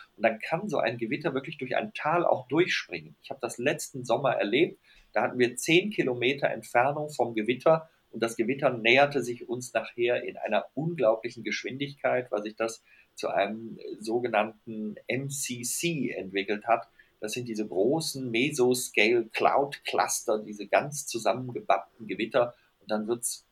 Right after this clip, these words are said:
im Nu Nacht und dann setzt Starkregen und Hagel ein. Wenn es gar nicht gelingt,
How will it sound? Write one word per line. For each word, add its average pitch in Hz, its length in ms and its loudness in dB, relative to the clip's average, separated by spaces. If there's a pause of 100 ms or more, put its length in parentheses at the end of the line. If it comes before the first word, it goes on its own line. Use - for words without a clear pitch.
(160)
im 127 220 -2
Nu 165 200 0
Nacht 127 460 -2
und 107 200 -8
dann 104 140 0
setzt 107 260 -6
Starkregen 110 640 0
und - 220 -12
Hagel 92 300 2
ein. - 200 -12 (680)
Wenn - 280 8
es 156 320 0 (140)
gar 208 260 8
nicht 214 220 -6
gelingt, 110 580 0